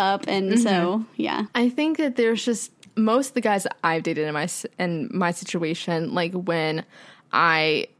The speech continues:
Speaker 2: am, like, feeling, like, a moment of, like, discontent or, like, unsettled, and I am more petty about it and I bring it up in that kind of way, they don't pick up, like, on, that I'm, like, upset. They're just like,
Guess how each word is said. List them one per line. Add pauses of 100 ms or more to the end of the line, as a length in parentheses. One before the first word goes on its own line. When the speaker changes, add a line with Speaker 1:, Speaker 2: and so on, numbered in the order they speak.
(100)
Speaker 2:
am,
like,
feeling,
like, (140)
a
moment
of,
like,
discontent
or,
like, (500)
unsettled, (400)
and (180)
I (100)
am
more
petty
about
it
and
I
bring
it
up (120)
in
that
kind
of
way,
they
don't
pick
up,
like, (100)
on,
that
I'm,
like,
upset. (300)
They're
just
like,